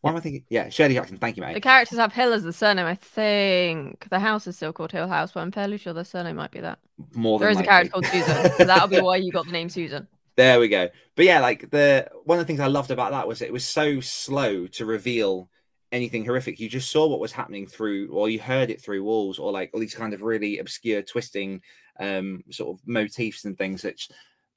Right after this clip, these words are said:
Speaker 1: that really knock you unsteady and knock you off your feet. And I think that's where fear comes from, is that moment where you can really disorientate someone and take away the floor. Um, and most of the time, I really, you know, I've written monsters where I have put monsters in front of people, but most of the time I try for as long as I can just to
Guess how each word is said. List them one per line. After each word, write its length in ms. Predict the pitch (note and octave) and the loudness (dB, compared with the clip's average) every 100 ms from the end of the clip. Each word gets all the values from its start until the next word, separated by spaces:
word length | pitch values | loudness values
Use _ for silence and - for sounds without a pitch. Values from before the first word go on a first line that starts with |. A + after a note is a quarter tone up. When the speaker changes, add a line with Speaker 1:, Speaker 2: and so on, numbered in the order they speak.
| _ - | _ -6
Speaker 1:
that 180 | C3 C3 | -2 4
really 220 | D3 C#3 | 4 6
knock 260 | C3+ - | 2 0
you 140 | C3+ A2+ | 2 2
unsteady 420 | A#2+ A#2+ C3 A2+ | 0 -4 -4 -2
and 80 | G#2 | -2
knock 180 | A#2 - | -4 -4
you 60 | |
off 80 | A2+ | -4
your 80 | A#2+ | -2
feet. 200 | C#3 G#2 | -2 -2
And 80 | G#2+ | -4
I 20 | |
think 160 | C3+ G#2+ | -6 -4
that's 320 | C#3 - - | -6 -6 -6
where 440 | A#2 A2+ G#2+ G#2 - | -2 0 0 -2 -6
fear 240 | - A2 | -4 -2
comes 280 | - B2 A#2+ | -2 -4 -4
from, 180 | G2+ F#2 | -6 -6
is 120 | F#2 | -6
that 120 | G#2+ | -6
moment 220 | A2 G#2 | -6 -4
where 100 | F#2 | -4
you 60 | G#2 | -4
can 140 | A2 G#2+ | -4 -4
really 180 | G#2+ | -2
disorientate 600 | G2+ G#2 A2+ A2 G2 G2+ - | -4 -6 -4 -4 -6 -10 -8
someone 240 | F#2 F#2 | -10 -10
and 120 | F#2 | -10
take 260 | - G2+ G2+ | -6 -6 -4
away 180 | F#2 F2+ | -4 -4
the 80 | |
floor. 400 | F2+ A2+ F#2 D#2+ - _ _ _ - | -4 0 0 -2 -10 _ _ _ -6
Um, 420 | G2 F#2+ G2 G2 | -4 -4 -6 -6
and 180 | A2+ A2 | -2 0
most 280 | A#2+ F#3 - | 4 2 2
of 60 | B2 | -2
the 60 | |
time, 300 | - A2 F#2+ | -2 -4 -2
I 60 | G#2+ | 0
really, 480 | A#2+ A#2+ A2 G#2 - _ _ _ | 0 0 0 -4 -10 _ _ _
you 100 | A2+ | -2
know, 140 | G#2+ | 0
I've 100 | A2 | 2
written 160 | D3+ A2+ | 0 0
monsters 400 | G#2+ F#2+ G#2+ G2 | -4 -4 -6 -2
where 100 | G2+ | -2
I 60 | |
have 180 | G2 G#2+ | -2 -8
put 120 | - | -10
monsters 260 | F#2+ F2+ F2+ | -12 -14 -16
in 80 | G2 | -8
front 160 | C3 | -8
of 60 | - | -6
people, 240 | A2+ - | -8 -10
but 100 | - | -8
most 220 | A#2+ B2+ G#2 | -4 -4 -4
of 40 | |
the 60 | F#2+ | -6
time 160 | F#2+ | -4
I 80 | F#2+ | -6
try 300 | - A#2 G#2+ | -2 0 0
for 140 | - | 0
as 100 | G2 | -4
long 120 | A2 G#2+ | -4 -6
as 100 | F#2 | -8
I 40 | |
can 300 | - G#2 F2+ | -10 -10 -8
just 220 | F#2 - | -10 -6
to 180 | G2 F2 | -4 -6